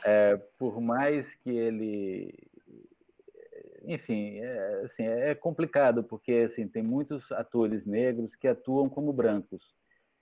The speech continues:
Ainda assim, eles são negros. Então, é uma, é uma dupla, é uma dupla afirmação, né? Uma dupla mensagem.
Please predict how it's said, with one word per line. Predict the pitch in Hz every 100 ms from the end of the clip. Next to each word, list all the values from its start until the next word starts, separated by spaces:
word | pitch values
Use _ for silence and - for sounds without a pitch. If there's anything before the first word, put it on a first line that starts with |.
| _ _ _ _
Ainda | 104 117 143 143
assim, | 127 - 127 139 139
eles | 139 135
são | 143
negros. | 156 120 113 101 107 101
Então, | 117 107 127 135 139 135
é | 92 92 117
uma, | 113 131
é | 123 117
uma | 131 123
dupla, | 120 143 139 131
é | 117 113 95 101
uma | 113
dupla | 113 120 120 131 123 120 113 107 101 92 90 82 _ _ _ _ _ _ - - -
afirmação, | 98 - 110 120 101 - 104 95
né? | 95 101
Uma | 104
dupla | 101 110 107 120
mensagem. | 123 117 - 104 92 85 87